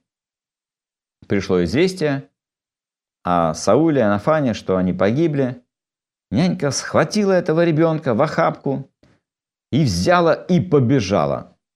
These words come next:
Зачем побежала? Куда побежала? Какая цель была? Потом взяла и уронила его.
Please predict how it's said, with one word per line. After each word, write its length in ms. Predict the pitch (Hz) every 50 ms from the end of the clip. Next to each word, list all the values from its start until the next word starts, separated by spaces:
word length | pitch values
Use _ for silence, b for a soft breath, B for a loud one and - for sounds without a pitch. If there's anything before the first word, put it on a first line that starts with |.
| _ -
Зачем 680 | - 82 82 80 110 151 151 - - - - 190 170 131
побежала? 600 | 92 - 95 95 92 98 80 85 78 - - - _ -
Куда 340 | 156 151 123 120 180 160
побежала? 640 | - - 101 87 90 85 78 80 78 73 - - - _ _ _ _ _ _ _ _ _ _ _ _ _ _ -
Какая 520 | - 151 143 - - 170 165 151 135 123
цель 340 | 104 - - - 127 104 85
была? 320 | 76 76 76 - - - - -
Потом 240 | - 110 156 160 123
взяла 520 | 98 85 85 165 165 170 160 139 - - - -
и 320 | 156 156 147 123 B B B B B B B _ -
уронила 580 | 190 202 190 190 180 196 196 208 202 160 123 98
его. 360 | 87 80 78 76 69 -